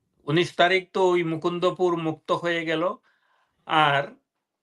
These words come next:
ডিসেম্বরের ষোলো তারিখ পুরো দেশ মুক্ত হয়। তারপর এই সায়রা বেগম,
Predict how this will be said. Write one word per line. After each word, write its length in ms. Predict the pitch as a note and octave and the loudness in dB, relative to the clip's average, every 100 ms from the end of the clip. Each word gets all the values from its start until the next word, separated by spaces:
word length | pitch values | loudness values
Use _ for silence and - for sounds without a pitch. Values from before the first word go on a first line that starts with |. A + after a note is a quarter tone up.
| _ | _
ডিসেম্বরের 720 | C#3+ C#3 F3 F3 D#3+ E3 E3 | -10 -4 -2 -2 -2 0 -2
ষোলো 300 | C#3+ - D3+ D3+ | -4 -6 -4 0
তারিখ 420 | D3+ D3 D3+ D3+ _ | 0 0 -2 -6 _
পুরো 200 | - C3+ | -12 -8
দেশ 460 | C3 C#3 D3 - - | -4 -2 -2 -6 -18
মুক্ত 360 | C3+ C#3 C3 - | -12 -12 -10 -6
হয়। 340 | B2+ B2+ D3 A#3 _ _ _ _ _ _ _ _ _ - | -2 0 0 -2 _ _ _ _ _ _ _ _ _ 2
তারপর 520 | E3+ F#3 G3+ F#3+ C#3+ C#3+ - _ _ _ _ | 2 2 0 4 4 2 -8 _ _ _ _
এই 200 | D3+ E3+ | -2 -2
সায়রা 440 | F3 D3 C3+ C#3 E3 | 0 2 2 4 2
বেগম, 520 | E3+ C3 A#2 A#2+ | 0 -2 -2 -2